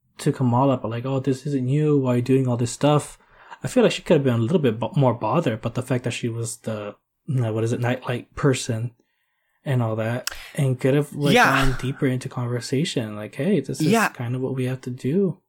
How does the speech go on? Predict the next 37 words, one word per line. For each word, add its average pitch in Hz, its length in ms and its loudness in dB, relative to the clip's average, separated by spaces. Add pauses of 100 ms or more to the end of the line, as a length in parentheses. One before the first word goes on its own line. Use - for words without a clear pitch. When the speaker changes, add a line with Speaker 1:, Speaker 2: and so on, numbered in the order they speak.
(260)
Speaker 1:
you 135 180 -2
know? 127 180 -6
And 147 200 0
I, 139 40 2
Speaker 2:
I, - 20 2
you 156 120 -2
Speaker 1:
honestly, 208 300 4
Speaker 2:
know 302 160 8
Speaker 1:
this 247 160 4
could 240 140 6
have 190 100 4
been 170 120 4
the 202 60 6
connection 135 500 0
that 127 80 2
people 127 260 2
wanted 131 340 2
to 135 80 0
the 127 80 2
Marvel 123 220 2
Cinematic 117 420 -4
Universe, 139 260 0
brain 127 240 -4
about, 127 220 -2
like, 120 160 -6
"Hey, 170 340 0 (400)
there 131 220 0
are 127 60 4
heroes 147 300 4
in 123 80 2
this 113 160 -2
world. 117 280 -4
There 117 120 -4
are - 20 -8
people - 240 -4
with 127 120 -2
powers. 123 460 -2